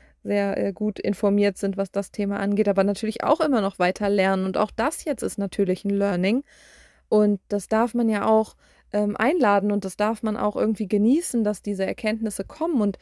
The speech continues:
ich bin gerade in diesem Moment so stolz auf mich, dass ich das einfach, ja, für mich jetzt erkenne und dass ich da eine Bremse ziehen kann.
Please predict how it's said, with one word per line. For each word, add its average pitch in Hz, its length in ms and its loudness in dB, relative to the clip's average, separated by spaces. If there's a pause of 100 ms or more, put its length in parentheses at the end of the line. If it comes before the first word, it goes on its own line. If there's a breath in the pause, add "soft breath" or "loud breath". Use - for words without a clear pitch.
(420 loud breath)
ich - 160 -12
bin 240 160 2
gerade 220 240 2
in 208 80 0
diesem 214 240 0
Moment 214 340 0
so 233 140 -4
stolz 311 420 0
auf 208 140 0
mich, 202 280 0
dass 226 160 -2
ich 220 120 -6
das 220 160 -6
einfach, 214 420 -2 (680 soft breath)
ja, 233 180 4
für 220 160 2
mich 226 180 2
jetzt 233 240 -4
erkenne 330 420 0
und 220 140 2
dass 208 140 0
ich 208 100 -4
da 214 140 0
eine 208 160 0
Bremse 262 480 0
ziehen 196 340 0
kann. 196 400 -2